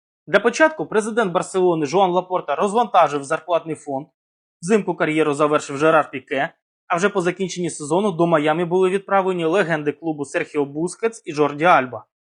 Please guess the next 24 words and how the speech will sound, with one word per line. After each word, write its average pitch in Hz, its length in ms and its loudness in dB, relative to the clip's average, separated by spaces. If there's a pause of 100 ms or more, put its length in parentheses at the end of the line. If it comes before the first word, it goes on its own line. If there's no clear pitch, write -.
(100)
Окрім 208 360 4
них, 277 320 -2 (100)
контракт 214 380 2
завершився 202 500 0
і 214 140 -8
у 202 100 -2
Самуеля 180 480 0
Умтіті, 175 680 -6 (180)
а 208 120 4
лісабонський 202 600 2
Спортинг 196 500 -6
по 240 100 -4
завершенні 233 480 0
оренди 220 340 2
викупив 175 460 -2
Франсішко 151 500 -6
Трінкало. 147 600 0 (1040)
Першими 233 360 2
ж - 100 -4
придбаннями 208 540 2
для 143 180 0
Блауграна 151 640 2
стали 202 340 2
центрбек 170 640 -2